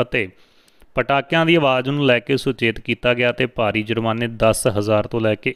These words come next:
ਇੱਕ ਲੱਖ ਰੁਪਏ ਤੱਕ ਕੀਤੇ ਜਾਣ ਦਾ ਐਲਾਨ ਕਰ ਦਿੱਤਾ ਗਿਆ ਹੈ।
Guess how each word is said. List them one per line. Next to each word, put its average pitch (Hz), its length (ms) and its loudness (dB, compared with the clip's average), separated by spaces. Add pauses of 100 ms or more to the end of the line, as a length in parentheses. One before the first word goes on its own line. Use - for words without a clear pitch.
ਇੱਕ 139 320 -2
ਲੱਖ 113 340 2
ਰੁਪਏ 110 340 -2 (100)
ਤੱਕ 110 360 -4 (840)
ਕੀਤੇ 165 360 -2
ਜਾਣ 131 280 2
ਦਾ 131 220 4
ਐਲਾਨ 107 440 4
ਕਰ 98 200 -6
ਦਿੱਤਾ 98 300 -8
ਗਿਆ 95 240 -4
ਹੈ। 110 200 2